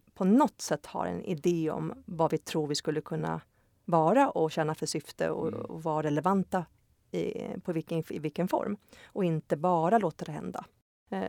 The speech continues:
Speaker 1: så sen är det ju alltid en kombination av saker. Men,
Speaker 2: Mm.
Speaker 1: men, eh, att våga sig på att drömma.
Speaker 2: Just
Speaker 1: Det finns
Speaker 2: det.
Speaker 1: ju en sån strategisk modell med dream design. Liksom en, antingen så kan du jobba med problem som du ska brott-, gr-, som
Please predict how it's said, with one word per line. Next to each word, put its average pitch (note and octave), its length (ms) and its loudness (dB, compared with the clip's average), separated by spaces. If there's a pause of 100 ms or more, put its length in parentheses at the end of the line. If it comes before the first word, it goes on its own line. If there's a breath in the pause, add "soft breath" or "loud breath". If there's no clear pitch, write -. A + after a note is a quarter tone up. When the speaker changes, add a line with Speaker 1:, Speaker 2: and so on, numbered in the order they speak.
(180)
Speaker 1:
så F3+ 220 -2
sen G#3+ 240 4
är G#3 80 4
det F3+ 60 4
ju E3 80 4
alltid D3+ 260 0
en D3+ 60 -4
kombination E3+ 480 -2
av - 60 -6
saker. - 320 -8
Men, F3+ 220 -2 (460 soft breath)
Speaker 2:
Mm. F3 320 0
Speaker 1:
men, E3+ 220 -2 (100)
eh, A#3+ 80 -10
att - 200 -6
våga F3+ 420 0
sig F3+ 160 -4
på F3 420 0
att D#3+ 100 -8
drömma. F3 460 0 (560 loud breath)
Speaker 2:
Just D3 220 0
Speaker 1:
Det G#3 60 2
finns F3+ 100 2
Speaker 2:
det. F#3+ 40 2
Speaker 1:
ju - 20 2
en E3+ 60 2
sån E3 300 0 (380 soft breath)
strategisk F3 600 4
modell D#3 360 -2
med E3 160 -4
dream D#3+ 380 0 (140)
design. E3+ 500 -4 (100)
Liksom F#3 340 -6
en, - 300 -6 (300)
antingen E3 380 0
så E3 120 -6
kan D#3+ 160 -4
du D#3+ 60 -2
jobba D#3 180 0
med D3+ 160 -4
problem A#3+ 580 0
som - 140 -6
du E3 80 -2
ska - 140 -6
brott-, - 320 -10
gr-, E3+ 420 -4
som - 180 -10